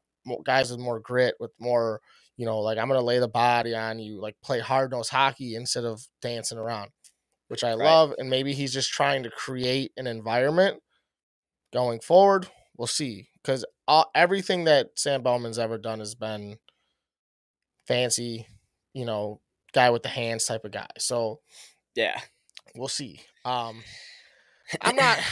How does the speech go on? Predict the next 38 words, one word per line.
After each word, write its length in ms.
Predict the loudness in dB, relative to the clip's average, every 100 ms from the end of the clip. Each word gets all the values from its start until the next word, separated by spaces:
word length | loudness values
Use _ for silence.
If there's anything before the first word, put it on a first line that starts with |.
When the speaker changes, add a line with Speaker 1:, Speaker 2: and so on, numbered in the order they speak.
| -4
Speaker 1:
I'm 100 | 2
not 200 | 2 2
mad. 320 | 2 2 2
I'm 100 | 0
not 160 | -2
happy. 500 | -2 -6 -8 -10 -14 -12
I 100 | -12
mean, 300 | -10 -12 -14 -18 -20 -20 _ _
it 140 | -4 0
is 160 | 2
what 120 | 2
it 120 | 0 2
is. 380 | 2 2 0 -6 _ _ _ 2
Uh, 200 | 4 6
I 80 | 4
like 260 | 6 6 6
the 80 | 2
fact 320 | 6 6 8
that 180 | 4 4
they're 100 | 2
saying 260 | 2 2 2
that 140 | 0
Kane 480 | 0 0 2 0 -6 _ _ _ _ _ _ -12
is 120 | -6
not 220 | 0 2
gonna 140 | 2 -2
get 140 | -2
traded, 400 | 0 2 2 0 -6 _ _ _ 0
uh, 280 | 2 2 0
until, 340 | -6 -4 0 0
unless 300 | 0 0 0
it's 160 | -2
a 240 | 0 2 0
in-season 500 | -2 -4 -4 -6 -4
thing. 200 | -4 0
I 80 | 0
love 300 | 2 2 4
that. 280 | 4 4